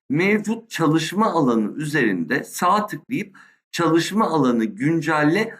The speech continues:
adımından geçmeniz gerekmektedir. Çalışma alanı güncelle adımından geçerken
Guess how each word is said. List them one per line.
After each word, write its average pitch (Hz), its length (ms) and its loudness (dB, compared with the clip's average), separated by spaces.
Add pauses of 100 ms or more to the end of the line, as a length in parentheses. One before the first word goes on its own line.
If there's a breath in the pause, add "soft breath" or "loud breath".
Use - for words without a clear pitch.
(160)
adımından 165 720 0
geçmeniz 160 560 0
gerekmektedir. 123 880 -2 (460)
Çalışma 139 500 0
alanı 214 320 2
güncelle 127 520 4
adımından 151 600 2
geçerken 147 760 -2